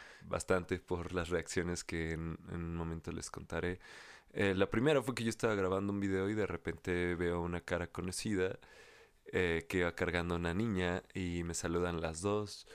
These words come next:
Y yo así de, "Ah, mira, qué sorpresa". Pues era ni más ni menos que mi ex con la que pudo haber sido mi hija adoptiva y que, pues, ya no las he visto por este asunto. Pero yo las saludé y las vi sonrientes y, pues, claro,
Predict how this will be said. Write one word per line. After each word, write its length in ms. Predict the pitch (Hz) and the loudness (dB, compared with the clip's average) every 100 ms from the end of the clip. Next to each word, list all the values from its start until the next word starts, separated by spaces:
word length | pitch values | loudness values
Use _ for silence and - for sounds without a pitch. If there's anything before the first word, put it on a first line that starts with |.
| - - - - - | -20 -20 -20 -20 -8
Y 580 | - 90 87 85 87 85 | -2 2 2 2 2 2
yo 100 | 87 | 0
así 180 | - 90 | 0 0
de, 160 | 90 | 0
"Ah, 180 | 117 151 - | 0 -4 -8
mira, 320 | 117 131 120 - | -4 -2 -2 -4
qué 100 | 104 | -2
sorpresa". 640 | 101 90 95 95 87 82 - - - | -2 0 -2 0 -4 -6 -12 -16 -4
Pues 380 | 85 82 85 - | -2 -2 -6 -2
era 400 | 90 90 90 87 | 2 4 4 2
ni 120 | 92 90 | -2 -2
más 140 | 90 | -2
ni 60 | 90 | 0
menos 240 | 90 87 | 0 -2
que 340 | - 85 80 - - | -2 -2 0 -4 -8
mi 340 | 82 80 80 | -8 -6 -6
ex 480 | - 87 - - - - | -4 -4 -4 -6 -6 -8
con 400 | 90 85 82 82 | -6 -4 -4 -2
la 340 | 82 80 78 | 0 0 -2
que 300 | - 85 82 | -6 -4 -2
pudo 300 | 78 - 90 90 | -4 -4 0 0
haber 140 | 90 | -2
sido 280 | - 92 87 | 0 0 0
mi 180 | 87 85 | -2 -4
hija 200 | - 90 | 0 0
adoptiva 580 | 82 - - 101 92 - - - - - - - - | 0 -2 -4 -2 -2 -8 -16 -16 -16 -18 -20 -20 -2
y 280 | 95 92 85 | 2 2 0
que, 180 | - 82 | -2 -2
pues, 280 | - 85 80 | -2 -4 0
ya 160 | 82 | 0
no 120 | 80 80 | 0 -2
las 240 | 76 - | -4 -4
he 40 | 78 | -4
visto 340 | 78 - - - | -6 -8 -10 -12
por 260 | - 82 | -14 -10
este 220 | 85 - | -10 -8
asunto. 460 | 85 - 78 107 123 - - - - _ _ _ - - - | -6 -6 -4 -4 -6 -10 -20 -20 -20 _ _ _ -20 -20 2
Pero 360 | 104 101 98 | 4 6 6
yo 140 | 98 123 | 6 4
las 140 | 143 | 4
saludé 540 | 143 113 101 123 156 180 | 4 4 4 4 4 4
y 80 | |
las 160 | 147 107 | 2 2
vi 80 | 110 | 2
sonrientes 1040 | - 135 110 117 131 143 143 143 139 - | 0 0 0 0 0 -2 0 0 -2 -4
y, 100 | - | -6
pues, 220 | - - | -8 -12
claro, 420 | - 107 110 113 | -4 -2 0 -2